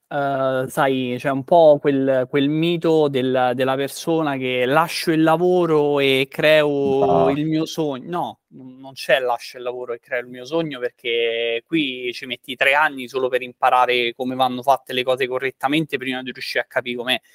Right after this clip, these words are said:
Speaker 1: come effettivamente vanno fatte quelle cose. E quindi, cioè, secondo me, sì, credi nei tuoi sogni, ma nel frattempo cerca una stabilità perché è fondamentale e,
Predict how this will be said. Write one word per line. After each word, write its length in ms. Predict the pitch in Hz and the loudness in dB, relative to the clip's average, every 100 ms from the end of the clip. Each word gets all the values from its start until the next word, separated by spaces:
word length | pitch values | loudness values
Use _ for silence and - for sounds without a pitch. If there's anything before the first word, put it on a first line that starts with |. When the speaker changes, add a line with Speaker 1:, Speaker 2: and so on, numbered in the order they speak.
| _ | _
Speaker 1:
come 180 | 139 135 | -2 0
effettivamente 760 | - 135 - 131 147 131 131 | 0 -2 0 2 2 0 0
vanno 240 | 120 120 | -2 -2
fatte 320 | 123 120 - 117 | 0 0 -2 -4
quelle 200 | 120 120 | -4 -2
cose. 380 | 113 120 120 - _ _ _ _ _ _ | -4 -4 -10 -14 _ _ _ _ _ _
E 160 | 117 - | -16 -2
quindi, 560 | 208 214 165 143 131 | 2 4 4 4 2
cioè, 220 | 131 156 127 | 4 4 4
secondo 260 | 143 156 | 2 2
me, 320 | 196 185 - - _ _ | 2 2 0 -8 _ _
sì, 480 | - - 208 233 - 123 120 - _ | -12 0 2 2 0 -12 -20 -20 _
credi 380 | - 175 190 160 | 2 4 4 2
nei 120 | 139 | 0
tuoi 160 | 135 135 | -2 -2
sogni, 560 | 170 180 185 190 190 - | 0 0 0 0 -2 -4
ma 140 | 139 | -6
nel 180 | 135 135 | -6 -6
frattempo 560 | - 143 - 160 - 120 | -6 -4 -2 -2 -4 -4
cerca 340 | 135 - 139 | -4 -2 -2
una 120 | 127 | -2
stabilità 680 | - 135 123 127 139 139 127 | -2 -4 -2 -2 2 4 2
perché 580 | 117 _ - 113 117 117 | 0 _ -12 -6 -4 -4
è 40 | |
fondamentale 880 | - 127 120 117 127 131 107 127 123 | -4 -8 -6 -4 -6 -6 0 2 2
e, 800 | 113 110 110 110 110 110 110 107 | 0 -2 -2 -4 -4 -4 -4 -6